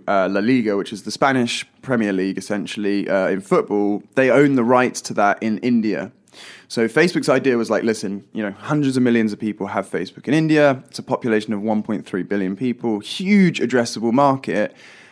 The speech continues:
Football is, is massive in India. So let's buy the rights to, not like the English Premier League, which would be your, you know, billions and billions of dollars to, to get the rights to. Let's get La Liga, which is, like, one of the most popular leagues. We can get it at slightly less, like, lower price.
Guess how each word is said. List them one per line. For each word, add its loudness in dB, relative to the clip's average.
Football 0
is, -2
is -4
massive 0
in -2
India. -4
So -2
let's 0
buy 2
the -2
rights 2
to, 0
not 2
like 2
the 2
English 0
Premier 0
League, 2
which -2
would -6
be 4
your, 2
you 0
know, -4
billions 2
and -4
billions -2
of -12
dollars 0
to, -12
to -14
get 0
the -2
rights 0
to. -2
Let's 0
get 0
La 4
Liga, 4
which 0
is, -6
like, 0
one 0
of -2
the -2
most 0
popular -2
leagues. 0
We -14
can -4
get 0
it 2
at -4
slightly 0
less, 0
like, -4
lower 2
price. -2